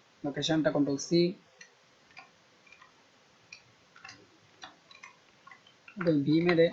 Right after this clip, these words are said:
সাদা কালার করে দিই। এবার ওয়েবসাইটে আমরা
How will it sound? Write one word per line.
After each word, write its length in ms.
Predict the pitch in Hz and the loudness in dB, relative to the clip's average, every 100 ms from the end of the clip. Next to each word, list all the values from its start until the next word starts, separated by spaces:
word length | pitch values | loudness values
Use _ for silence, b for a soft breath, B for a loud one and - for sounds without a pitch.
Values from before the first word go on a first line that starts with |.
| - _ | -2 _
সাদা 240 | - 139 143 | -8 -4 -2
কালার 220 | 156 160 | -2 -2
করে 160 | 175 165 | -2 -2
দিই। 180 | 156 220 - - - - _ _ _ _ _ _ _ _ _ _ _ _ _ _ _ _ _ _ _ _ _ _ _ - - _ _ - _ _ - - _ _ _ _ | -2 -6 -14 -20 -20 -20 _ _ _ _ _ _ _ _ _ _ _ _ _ _ _ _ _ _ _ _ _ _ _ -20 -20 _ _ -20 _ _ -20 -20 _ _ _ _
এবার 180 | 151 143 | -6 -2
ওয়েবসাইটে 760 | 147 151 - 208 180 180 165 160 | 0 -2 -2 0 0 0 0 0
আমরা 280 | 147 143 | 2 2